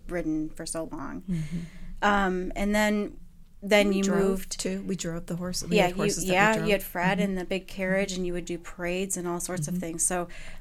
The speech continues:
Speaker 1: those were fun times, and that was like, uh, you know, friends down the road. Like, ever, it seemed like everybody had horses, so everybody
Speaker 2: Mm-hmm.
Speaker 1: would come over. We would all ride. We'd do the fox hunting thing. We'd drive an hour into, close to Ann Arbor, Michigan,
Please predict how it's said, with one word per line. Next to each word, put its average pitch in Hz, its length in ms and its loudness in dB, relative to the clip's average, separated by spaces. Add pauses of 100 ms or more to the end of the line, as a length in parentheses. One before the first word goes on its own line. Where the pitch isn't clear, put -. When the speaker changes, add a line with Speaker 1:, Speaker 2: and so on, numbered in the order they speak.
Speaker 1:
those 233 240 8
were 302 100 6
fun 190 300 2
times, 185 440 0
and 185 120 -2
that 196 140 0
was 196 180 -2
like, 175 260 -4 (160)
uh, - 60 -6 (100)
you 196 140 -2
know, 190 80 2
friends 208 360 4
down 180 200 6
the 165 80 2
road. 226 420 8
Like, 208 140 4
ever, 247 180 4
it - 80 0
seemed 285 200 8
like 233 120 4
everybody 226 340 4
had 196 160 -2
horses, 240 360 -4
so 208 180 4
everybody 202 300 -2
Speaker 2:
Mm-hmm. 190 60 0
Speaker 1:
would 180 80 -6
come 196 180 -4
over. 190 200 0
We 180 140 -4
would 170 120 -4
all 185 200 0
ride. 180 320 0
We'd 165 160 -6 (100)
do 180 160 -2
the 175 200 -2
fox 175 360 -4
hunting 175 280 -2
thing. 180 180 -4
We'd 170 140 -2
drive 170 220 -2
an 165 80 0
hour 165 400 0
into, 170 640 -2 (440)
close 233 280 4
to 196 80 -2
Ann 185 160 2
Arbor, 175 240 0
Michigan, 175 640 0